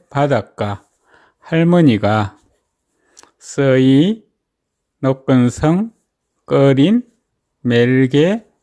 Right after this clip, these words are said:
바다에 언덕안 줄로 끌어 해안에 메어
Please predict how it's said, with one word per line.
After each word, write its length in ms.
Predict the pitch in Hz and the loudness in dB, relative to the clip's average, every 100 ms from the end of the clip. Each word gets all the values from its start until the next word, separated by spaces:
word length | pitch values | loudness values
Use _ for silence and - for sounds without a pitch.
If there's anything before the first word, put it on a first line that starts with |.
| _ _ _ _ | _ _ _ _
바다에 800 | - 139 131 123 120 151 196 - _ | -4 -2 0 0 0 -2 -4 -10 _
언덕안 760 | 135 127 135 147 104 98 95 - _ _ _ _ _ _ _ _ _ _ _ _ _ | -4 0 2 0 0 -4 -6 -12 _ _ _ _ _ _ _ _ _ _ _ _ _
줄로 920 | - 156 160 165 170 170 165 147 - | -8 -4 -2 0 2 2 2 0 -4
끌어 540 | - 180 143 92 87 _ _ _ _ _ _ _ _ _ _ | -4 0 0 -2 -6 _ _ _ _ _ _ _ _ _ _
해안에 920 | 156 147 147 147 147 123 131 180 202 - | -6 -2 2 2 2 2 2 0 -4 -8
메어 560 | 123 131 139 107 90 | -2 0 2 0 -4